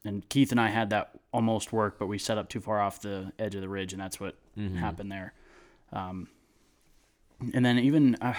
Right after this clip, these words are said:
Speaker 1: we've had issues calling them out of fields. Like, we've snuck up two
Speaker 2: Yeah.
Speaker 1: field edges.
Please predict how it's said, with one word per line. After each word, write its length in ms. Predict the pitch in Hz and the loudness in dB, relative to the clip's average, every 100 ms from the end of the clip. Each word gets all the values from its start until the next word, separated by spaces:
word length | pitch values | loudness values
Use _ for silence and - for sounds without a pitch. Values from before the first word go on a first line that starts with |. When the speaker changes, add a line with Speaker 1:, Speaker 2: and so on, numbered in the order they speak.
| - | -2
Speaker 1:
we've 140 | 170 196 | 2 4
had 120 | 175 | 6
issues 280 | 135 135 113 | 4 2 -2
calling 260 | - 123 | 0 2
them 120 | 117 | 2
out 200 | 92 107 | 2 2
of 140 | 113 110 | 2 0
fields. 520 | - 110 110 113 - - - - - - _ _ | 0 2 2 0 -8 -14 -20 -20 -20 -20 _ _
Like, 140 | 110 101 | -6 0
we've 120 | 117 | 0
snuck 280 | - 131 117 | 4 2 4
up 100 | 117 | 0
two 200 | 98 90 | 2 2
Speaker 2:
Yeah. 40 | 123 | 2
Speaker 1:
field 360 | 92 120 113 | 2 2 2
edges. 500 | 110 101 104 98 - | 0 0 -2 -4 -6